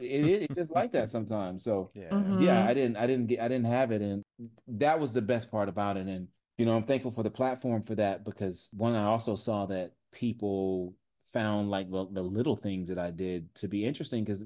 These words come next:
Speaker 1: you know, you're coming into it thinking, like, "Oh, you know, everybody knows this," but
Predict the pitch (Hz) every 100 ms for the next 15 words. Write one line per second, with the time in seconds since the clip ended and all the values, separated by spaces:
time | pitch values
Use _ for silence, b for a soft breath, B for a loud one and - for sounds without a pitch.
0 | 131 113 110 110 113 123 107 107 - 107
1 | 101 113 104 101 98 98 - 170 165 156
2 | 139 139 147 151 135 107 104 101 95 104
3 | 104 135 127